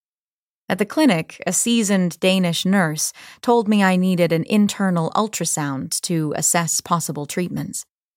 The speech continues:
I asked how soon I could have the surgery. The nurse said there would be a wait until just before I was due to go to Texas, where there would be no aftercare.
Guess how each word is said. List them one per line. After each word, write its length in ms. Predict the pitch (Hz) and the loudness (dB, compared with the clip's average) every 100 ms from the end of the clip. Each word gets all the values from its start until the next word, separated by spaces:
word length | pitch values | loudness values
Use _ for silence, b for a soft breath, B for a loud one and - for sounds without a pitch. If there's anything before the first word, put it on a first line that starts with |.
| _ _ _ _ _ _ _ | _ _ _ _ _ _ _
I 140 | - 226 | -2 2
asked 380 | 240 226 - - | 2 0 -2 -2
how 160 | 190 | -2
soon 380 | 165 - 233 185 | 0 2 4 4
I 100 | 160 | 0
could 160 | 170 165 | -2 -4
have 240 | 160 156 | -4 -4
the 80 | 156 | -6
surgery. 600 | - 202 190 175 165 160 _ _ _ _ _ _ _ _ - | -4 -4 -6 -10 -12 -14 _ _ _ _ _ _ _ _ 0
The 80 | |
nurse 440 | 185 170 202 - - | 2 2 2 0 -2
said 320 | - 170 156 | 0 0 0
there 160 | 170 160 | 0 0
would 160 | 160 | -2
be 140 | 151 160 | 0 0
a 60 | |
wait 400 | 170 208 147 - - B B B B | 2 2 0 -6 -16 B B B B
until 260 | 185 208 | 2 2
just 300 | 180 220 208 | 4 2 2
before 300 | - 190 185 | -2 2 2
I 80 | 165 | 2
was 180 | 160 147 | 0 -2
due 180 | 180 160 | -2 -2
to 120 | 165 | -2
go 160 | 156 151 | -4 -4
to 80 | |
Texas, 580 | 151 262 - - 147 - B B B | -2 -2 -2 -4 -4 -4 B B B
where 240 | - 190 180 | 0 4 4
there 200 | 175 165 | 4 2
would 180 | 165 160 | -2 -2
be 160 | 160 | -2
no 340 | 156 160 147 - | 0 -2 -4 -4
aftercare. 680 | 160 160 - 151 147 170 | -4 -6 -8 -10 -12 -12